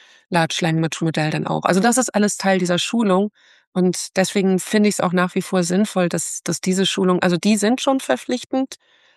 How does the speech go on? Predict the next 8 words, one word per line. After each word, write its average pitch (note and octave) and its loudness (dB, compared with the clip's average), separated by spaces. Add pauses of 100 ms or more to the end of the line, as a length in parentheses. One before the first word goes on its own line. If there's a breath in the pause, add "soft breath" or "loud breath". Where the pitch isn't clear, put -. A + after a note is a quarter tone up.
(160 soft breath)
aber, F#3 2
ähm, F3 0
die F3 -2 (360)
Strafen, G3+ 2
die F3 -2
nur A3+ 2
aus - -6
dem G#3 0